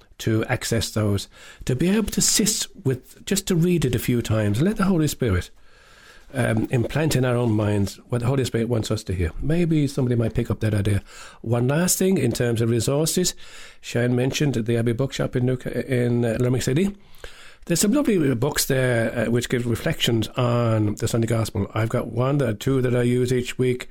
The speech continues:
The Good News by Sylvester O'Flynn and Michael de Vertai, Lectio Divina. Shane's got a dose of them too as well. They're available online. Whichever way you go,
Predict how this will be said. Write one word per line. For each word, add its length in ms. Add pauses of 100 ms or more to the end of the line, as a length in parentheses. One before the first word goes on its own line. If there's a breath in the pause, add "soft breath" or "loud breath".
(420 loud breath)
The 140
Good 180
News 200
by 180
Sylvester 420
O'Flynn 500
and 220
Michael 260
de 80
Vertai, 760
Lectio 360
Divina. 440 (280 loud breath)
Shane's 360
got 120
a 80
dose 260
of 60
them 140
too 200
as 120
well. 280
They're 180
available 420
online. 320
Whichever 260
way 160
you 40
go, 360